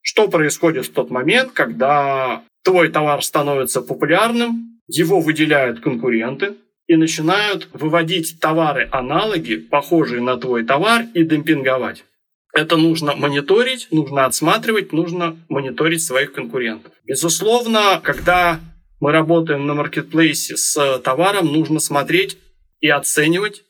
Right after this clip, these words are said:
насколько эффективно будет вхождение в ту или иную акцию маркетплейса. Каждый из маркетплейсов делает свою логику,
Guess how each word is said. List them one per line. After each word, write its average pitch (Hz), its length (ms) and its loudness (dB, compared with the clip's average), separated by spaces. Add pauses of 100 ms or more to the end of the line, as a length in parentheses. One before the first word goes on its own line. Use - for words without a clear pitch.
(160)
насколько 190 480 0
эффективно 165 720 -2
будет 160 300 0
вхождение 170 720 0
в - 180 -14
ту 208 200 0
или 143 320 -2
иную 156 480 0
акцию 143 400 0
маркетплейса. 160 840 0 (160)
Каждый 170 380 4
из 160 100 4
маркетплейсов 165 760 0
делает 160 420 0
свою 151 420 2
логику, 185 1120 0